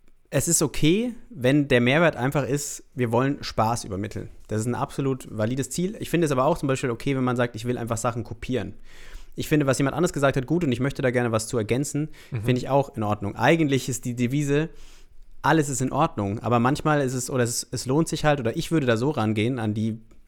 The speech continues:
Speaker 1: wie kann ich denn Content Creation oder was für Sachen kann ich machen, dass ich mir halt überlege, was ist denn etwas, was mich persönlich bewegt und was mich irgendwie persönlich ausmacht. Also jetzt zum Beispiel jemand, der sich super gut mit Musik auskennt, und trotzdem Entwickler ist, ja,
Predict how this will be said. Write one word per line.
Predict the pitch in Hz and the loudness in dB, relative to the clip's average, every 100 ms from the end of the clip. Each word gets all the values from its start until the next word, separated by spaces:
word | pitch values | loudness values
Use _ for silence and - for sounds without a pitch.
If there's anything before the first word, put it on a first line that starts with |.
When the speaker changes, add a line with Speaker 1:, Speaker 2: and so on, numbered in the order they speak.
| - | -8
Speaker 1:
wie | 120 | -4
kann | 123 135 | 0 0
ich | 117 | 0
denn | 117 | -2
Content | 113 127 127 | -2 -2 -2
Creation | 117 123 127 | 0 0 0
oder | 110 | -2
was | 113 | -2
für | 123 | -4
Sachen | 117 120 | -4 -4
kann | 127 | -4
ich | 123 | -2
machen, | 120 120 135 - - - - - | -2 -2 -4 -10 -16 -16 -18 -4
dass | 127 123 | 0 2
ich | |
mir | 135 | 4
halt | 135 | 4
überlege, | 123 120 135 139 | 2 2 2 2
was | 117 - | 2 0
ist | - | 0
denn | 135 | 0
etwas, | 131 123 117 | 0 -2 -2
was | 113 | -2
mich | 135 151 | -2 0
persönlich | 143 127 123 - | 0 2 0 -2
bewegt | 104 131 160 | 0 0 0
und | 117 | -2
was | 110 | 0
mich | 127 139 | -2 -4
irgendwie | 131 131 | -2 -2
persönlich | 123 - 113 113 127 127 - | -2 -6 -4 0 0 0 0
ausmacht. | 127 127 95 95 - - - - - | 0 0 -2 -6 -10 -16 -20 -12 -4
Also | 110 | 2
jetzt | 120 - | 2 2
zum | 123 | 2
Beispiel | 123 127 | 4 2
jemand, | 123 120 113 | 2 2 2
der | 117 | 0
sich | 113 | 0
super | 147 143 | -2 0
gut | 127 | 0
mit | 117 | 0
Musik | 113 113 151 | -2 -2 -2
auskennt, | 165 156 - 156 160 - - - - - | -2 -2 -2 -2 -4 -10 -20 -20 -20 -2
und | 120 117 - | -2 -2 -2
trotzdem | 170 156 156 | 0 2 2
Entwickler | 131 156 156 | 2 2 2
ist, | 135 - | 2 0
ja, | 107 127 | 0 0